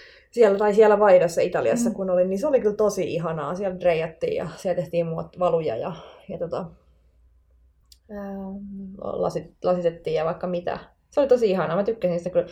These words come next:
Speaker 1: Mä, mä siis ehkä just tulee enemmän käsillä tekemistä, ihan silleen konkreettista
Speaker 2: Mm.
Speaker 1: käsillä tekemistä, just niinku vaikka se soittaminen, kanteleen soittaminen tai sitten nyplääminen tai, tai se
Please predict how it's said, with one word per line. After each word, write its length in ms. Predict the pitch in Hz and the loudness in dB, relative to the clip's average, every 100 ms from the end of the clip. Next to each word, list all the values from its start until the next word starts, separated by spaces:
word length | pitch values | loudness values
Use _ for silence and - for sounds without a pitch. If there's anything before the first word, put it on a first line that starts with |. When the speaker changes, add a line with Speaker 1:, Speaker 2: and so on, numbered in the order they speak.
| - | -12
Speaker 1:
Mä, 80 | - 302 | -8 -4
mä 120 | 349 | -2
siis 200 | 349 370 | 0 -2
ehkä 260 | - 381 392 | -2 -6 -4
just 180 | 349 349 | -4 -2
tulee 260 | - 226 | 0 0
enemmän 320 | 269 302 226 208 | -2 -2 -2 -2
käsillä 380 | 208 202 160 | -2 -2 -4
tekemistä, 520 | - - - 208 196 220 | -6 -10 -10 -12 -8 -4
ihan 160 | 226 | 0
silleen 200 | 226 226 | 2 0
konkreettista 600 | 233 233 226 240 233 - | 0 0 0 0 -2 -6
Speaker 2:
Mm. 40 | - | -8
Speaker 1:
käsillä 300 | 175 - - | -6 -4 -4
tekemistä, 460 | - - 170 - | -6 -4 -6 -6
just 120 | 208 | -8
niinku 240 | 185 175 175 | -6 -4 -4
vaikka 200 | 165 - | -4 -6
se 80 | 160 | -4
soittaminen, 800 | 170 143 - 170 180 180 180 | -2 -4 -6 -8 -8 -8 -8
kanteleen 420 | 170 165 160 - 180 | -8 -6 -4 -6 -6
soittaminen 540 | - - 165 - 180 | -8 -8 -10 -10 -10
tai 180 | - - | -10 -10
sitten 320 | - - - - - - _ | -14 -10 -12 -12 -20 -20 _
nyplääminen 720 | 170 165 165 160 170 170 - 180 | -10 -8 -6 -6 -6 -8 -8 -6
tai, 340 | - - - | -4 -4 -4
tai 340 | - - - | -4 -4 -4
se 120 | 165 | -4